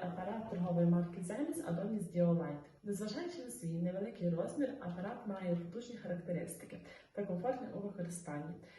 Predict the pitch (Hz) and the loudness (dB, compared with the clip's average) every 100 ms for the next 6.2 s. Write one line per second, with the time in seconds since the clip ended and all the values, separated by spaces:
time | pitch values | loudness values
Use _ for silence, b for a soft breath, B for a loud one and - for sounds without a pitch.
0 | B - 349 302 269 269 220 208 214 285 | B -8 -4 0 0 0 -2 -2 -2 0
1 | 285 247 208 202 - 202 175 175 - 277 | 0 0 -4 -6 -4 -4 -2 -2 -2 -2
2 | 294 - 202 208 - - 147 139 - 175 | 0 0 -2 -4 -10 -8 -8 -8 -10 -8
3 | 180 - - 285 294 226 208 196 190 196 | -10 -12 -10 -8 -6 -4 -2 -2 -4 -6
4 | 208 247 294 294 226 - - 262 262 185 | -8 -4 -4 -4 -6 -10 -6 -4 -2 -4
5 | - 175 - 160 175 285 - 208 202 196 | -6 -10 -8 -2 0 -2 -4 -4 -2 -2
6 | 196 | -6